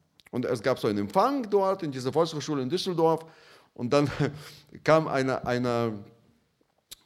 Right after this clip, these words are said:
Frau aus der Gemeinde, aus jüdischer Gemeinde, die ich kannte, so in Düsseldorf, und sagte, "Herr Kamil, wir machen aber tolle Sachen.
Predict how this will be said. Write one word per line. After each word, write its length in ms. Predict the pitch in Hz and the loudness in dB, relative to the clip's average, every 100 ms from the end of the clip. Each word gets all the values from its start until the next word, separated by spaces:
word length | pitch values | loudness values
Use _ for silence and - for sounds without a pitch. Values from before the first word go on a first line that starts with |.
| _ 92 - | _ -14 0
Frau 360 | 117 160 240 | 4 6 8
aus 140 | 160 143 | 6 2
der 100 | 120 | -2
Gemeinde, 500 | 117 104 117 160 160 | -2 2 0 0 -2
aus 100 | 131 | -2
jüdischer 280 | 135 113 | -4 -4
Gemeinde, 440 | 110 104 107 165 185 | -4 -2 -2 -2 -2
die 120 | 143 | -4
ich 100 | 135 | -2
kannte, 460 | 117 147 226 220 196 | -2 -2 -4 -6 -6
so 160 | 180 | -6
in 140 | 170 160 | -6 -8
Düsseldorf, 440 | 165 175 180 - - - | -10 -6 -8 -8 -16 -6
und 80 | |
sagte, 240 | 120 143 147 | 0 0 0
"Herr 160 | 143 131 | -2 0
Kamil, 320 | 135 139 131 | 0 0 0
wir 140 | 120 | -2
machen 260 | 120 127 120 | 0 0 -2
aber 220 | 101 98 | -4 0
tolle 280 | 240 285 254 | 4 4 4
Sachen. 380 | 160 127 107 | 2 2 -2